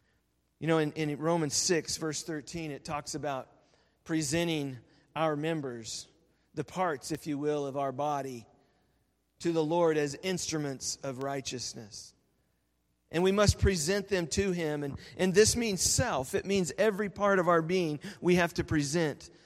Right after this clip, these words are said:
to the Holy Spirit. And when we continually submit ourselves to God's will, the discovery of the Holy Spirit's ministry is real. Because what's gonna happen is you're gonna start noticing fruit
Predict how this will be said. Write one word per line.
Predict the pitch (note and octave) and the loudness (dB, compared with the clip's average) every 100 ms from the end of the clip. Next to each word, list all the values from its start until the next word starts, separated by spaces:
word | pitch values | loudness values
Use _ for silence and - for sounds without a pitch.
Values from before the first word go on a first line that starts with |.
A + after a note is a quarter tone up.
| _ | _
to | D#3 | -2
the | D3+ | 0
Holy | D3+ E3 D3+ | 2 2 0
Spirit. | - - E3 C3 A#2+ - - _ _ _ _ _ _ _ _ _ | 0 0 0 0 -2 -10 -20 _ _ _ _ _ _ _ _ _
And | F3+ F#3+ | 4 6
when | G#3+ | 8
we | G#3+ | 6
continually | G#3+ F#3+ - B3+ B3+ A#3 G#3+ | 4 2 4 4 4 4 4
submit | F3+ A3 F3 G#3 G#3 | 4 4 4 4 4
ourselves | F#3 F3 G#3 F#3 E3 | 4 4 2 2 0
to | F3 | -4
God's | D#3 E3 D#3+ | -2 -2 -2
will, | D3 E3+ D3 B2+ - - - _ | -4 -4 -2 -4 -10 -20 -20 _
the | E3 | -4
discovery | D3 C#3+ - F#3+ G3 F#3 | 0 2 4 4 4 4
of | D3+ D#3+ | 2 2
the | D#3 | 0
Holy | D#3+ F3 D3+ | 0 -2 -2
Spirit's | - E3 D3 D3+ | -2 -2 -2 -2
ministry | D#3 D3+ - C3+ | -4 -4 -6 -6
is | A#2+ A#2 A#2 | -6 -8 -4
real. | B2 A2 G2 - _ _ _ _ _ _ _ | -2 -2 -6 -12 _ _ _ _ _ _ _
Because | D3 D3+ B2+ | -2 0 0
what's | F3 - | 0 0
gonna | F3+ D3+ | -2 0
happen | E3 D#3+ C#3 | 0 -2 -2
is | C3+ | -2
you're | D3+ | -2
gonna | D#3 C#3 | -2 -4
start | - D3 | -2 -2
noticing | C#3+ C#3 C3 - C#3 | -2 -4 -6 -6 -6
fruit | - - G#3 C#3 - | -6 0 2 2 -2